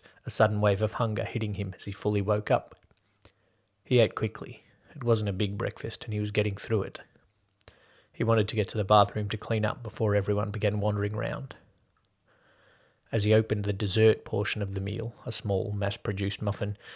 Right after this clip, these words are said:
Stephen appeared in front of him. "Seemed like double oh seven was the most exciting flick," he said. "You were out like a light." Will forced a laugh.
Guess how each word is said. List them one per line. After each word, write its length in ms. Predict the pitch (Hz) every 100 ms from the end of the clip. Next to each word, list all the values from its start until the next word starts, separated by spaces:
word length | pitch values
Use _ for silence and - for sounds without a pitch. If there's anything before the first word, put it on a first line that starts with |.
| - -
Stephen 400 | - 117 104 95
appeared 300 | - 107 101
in 100 | 92
front 200 | 104 98
of 100 | -
him. 200 | 113 - _ _ _ _ _ _ _ _ _ _
"Seemed 260 | - 120 101
like 220 | 98 -
double 240 | 104 95 98
oh 100 | 92
seven 380 | - 104 98
was 180 | 98 95
the 80 | 104
most 240 | 101 92
exciting 500 | 95 - 107 110 110
flick," 460 | 95 107 107 - - _
he 180 | - 107
said. 320 | - 110 - _ _ - - _ _
"You 120 | - 101
were 100 | 101
out 140 | 101
like 160 | 98 -
a 60 |
light." 300 | 95 101 120 - - _ _ _ _ _ _ _ _ _ - _
Will 160 | 107 98
forced 360 | - 104 -
a 60 | 107
laugh. 380 | 104 101 -